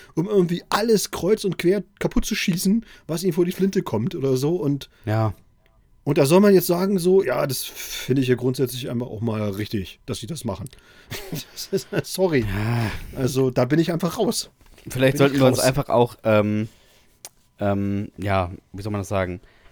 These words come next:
Speaker 2: Vielleicht sollte man häufiger auch einfach nicht sagen. So, also,
Speaker 1: Genau.
Speaker 2: ich hab das schon vor f-, sechs Jahren im Text gesagt. Manchmal sagt einfach ein ganz normales „Hm“ mehr als tausend Worte.
Speaker 1: Ja.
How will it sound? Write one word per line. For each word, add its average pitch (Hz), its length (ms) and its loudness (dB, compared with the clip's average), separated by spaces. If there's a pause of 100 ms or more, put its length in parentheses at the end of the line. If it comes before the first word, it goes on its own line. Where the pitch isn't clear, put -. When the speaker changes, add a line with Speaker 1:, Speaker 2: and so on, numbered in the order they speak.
(140)
Speaker 2:
Vielleicht 123 180 -4
sollte 147 200 4
man 120 200 2
häufiger 139 520 2
auch 120 180 0
einfach 120 460 0 (320)
nicht 123 320 -4
sagen. 87 400 0 (560)
So, 104 220 -2
also, 110 440 2
Speaker 1:
Genau. 113 300 2 (180)
Speaker 2:
ich 147 160 0
hab 151 100 2
das 156 160 4
schon 139 200 2
vor 131 600 4
f-, - 280 -20
sechs 139 320 0
Jahren 127 140 6
im 123 120 -2
Text - 260 -4
gesagt. 107 440 0 (360)
Manchmal 139 380 4
sagt 123 300 -2
einfach 123 440 0 (920)
ein 110 320 -2
ganz 135 240 0
normales 127 560 2 (500)
„Hm“ 123 380 0 (360)
mehr 127 280 6
als 120 220 -2
tausend 113 360 0
Worte. 104 300 -2 (1300)
Speaker 1:
Ja. 101 160 -10